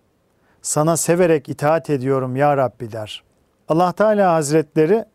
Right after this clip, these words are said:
ona, "Zürriyetinden cehenneme girecekleri çıkar." buyurur.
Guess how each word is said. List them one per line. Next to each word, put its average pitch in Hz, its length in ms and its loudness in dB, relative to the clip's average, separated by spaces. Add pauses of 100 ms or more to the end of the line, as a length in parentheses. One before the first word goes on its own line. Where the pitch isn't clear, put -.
ona, 180 460 0 (1400)
"Zürriyetinden 175 1160 0 (380)
cehenneme 170 560 2
girecekleri 160 800 0
çıkar." - 580 -4 (680)
buyurur. 123 640 -6